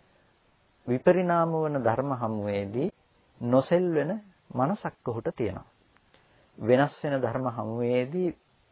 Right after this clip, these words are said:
නොසෙල් වෙන මනසක්. ඒක තමයි අවශ්‍ය දේ. මිනිස්සුන්ගේ සිත් සතන් හැම වෙලාවකදීම ලෝකෙ වෙනස් වෙනකොට වෙනස් වෙනවා. වෙනස් වෙන සිත් සතන් වලට තමයි දුක කියන දේ හැමදාම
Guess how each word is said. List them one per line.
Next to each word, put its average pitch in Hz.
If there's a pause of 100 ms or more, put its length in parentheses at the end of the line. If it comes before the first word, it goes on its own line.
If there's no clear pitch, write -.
(100)
නොසෙල් 143
වෙන 151
මනසක්. 123
ඒක 139
තමයි 165
අවශ්‍ය 135
දේ. 98 (800)
මිනිස්සුන්ගේ 147
සිත් -
සතන් 139 (420)
හැම 120
වෙලාවකදීම 127
ලෝකෙ 123
වෙනස් 113
වෙනකොට 139
වෙනස් 127
වෙනවා. 95 (920)
වෙනස් 131
වෙන 170
සිත් -
සතන් 147
වලට 151
තමයි 151
දුක 117
කියන 143
දේ 139
හැමදාම 135